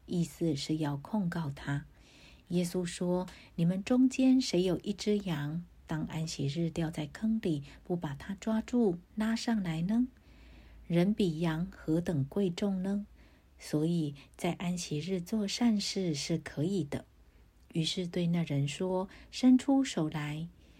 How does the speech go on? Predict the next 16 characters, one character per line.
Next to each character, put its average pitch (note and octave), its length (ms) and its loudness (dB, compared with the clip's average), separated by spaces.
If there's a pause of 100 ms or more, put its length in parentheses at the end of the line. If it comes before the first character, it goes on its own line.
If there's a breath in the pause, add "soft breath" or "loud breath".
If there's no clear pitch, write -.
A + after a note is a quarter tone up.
(220 soft breath)
他 - 120 -2
把 B3+ 160 0
手 D#3+ 280 0
一 A#3 100 0
伸， A3+ 400 2 (140)
手 C#3+ 360 -2
就 E3 220 -6
复 G#3 260 0
了 D#3+ 120 0
原， C#3+ 420 0 (380 loud breath)
和 D#3 260 -2
那 F3+ 180 -2
只 E3+ 200 -4
手 - 260 -4
一 D3+ 220 -8
样。 G3+ 280 -4